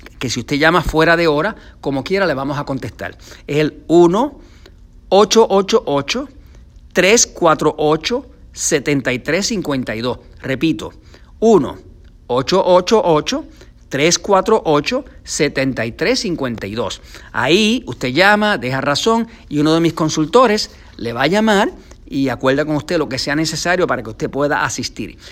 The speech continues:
Si usted quiere ir a la página y aprovechar y separar su espacio desde ahora, eh, la dirección de la página es la siguiente. Es cursos punto metabolismo T V punto com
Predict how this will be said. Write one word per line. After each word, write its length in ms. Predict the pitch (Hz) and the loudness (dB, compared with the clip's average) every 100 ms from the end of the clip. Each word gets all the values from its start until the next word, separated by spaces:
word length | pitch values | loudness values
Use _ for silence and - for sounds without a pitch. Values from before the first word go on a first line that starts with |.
| - | -18
Si 160 | - - | -4 -2
usted 220 | 147 214 | 2 2
quiere 220 | 202 247 | 2 2
ir 100 | 247 | 2
a 40 | 240 | 4
la 160 | 220 | 4
página 500 | 214 208 175 139 170 - - - | 4 2 2 -2 -4 -8 -20 -10
y 60 | 131 | -6
aprovechar 800 | 127 131 123 117 143 160 196 190 | -4 -2 -2 -2 2 2 2 -4
y 340 | 190 208 220 - - - | -4 -4 -4 -10 -20 -12
separar 500 | - 165 135 135 170 | -2 0 2 4 4
su 120 | - | 2
espacio 380 | - - 208 202 | 0 2 2 2
desde 240 | 156 160 | 0 0
ahora, 360 | 196 139 170 220 - - - | 2 2 0 -4 -12 -20 -16
eh, 120 | - 131 | -8 -2
la 120 | 127 | 0
dirección 360 | 135 131 156 | 0 -2 -2
de 60 | 202 | 0
la 120 | 196 | 0
página 340 | 190 202 214 196 | 0 0 -2 -4
es 120 | 165 | -2
la 100 | 175 | -2
siguiente. 540 | 160 147 101 90 - - - - - | -2 -4 -6 -10 -18 -20 -20 -20 -10
Es 240 | - 131 - - - - | -8 -8 -14 -20 -20 -4
cursos 760 | 240 330 - 180 180 202 - - - - - - - - | 2 2 2 4 4 2 -6 -16 -20 -20 -20 -20 -20 -2
punto 720 | 226 254 226 156 156 190 - - - - - - | 4 4 4 2 2 2 -6 -20 -20 -20 -20 -10
metabolismo 920 | 127 147 143 147 135 147 190 202 190 | -4 -2 2 2 4 2 0 -2 0
T 160 | 175 156 | 2 4
V 380 | 185 202 269 - - - - - - - | 4 2 -2 -12 -20 -20 -20 -20 -20 -2
punto 460 | 190 196 190 160 | 2 2 2 0
com 460 | - 214 180 277 | 4 4 4 0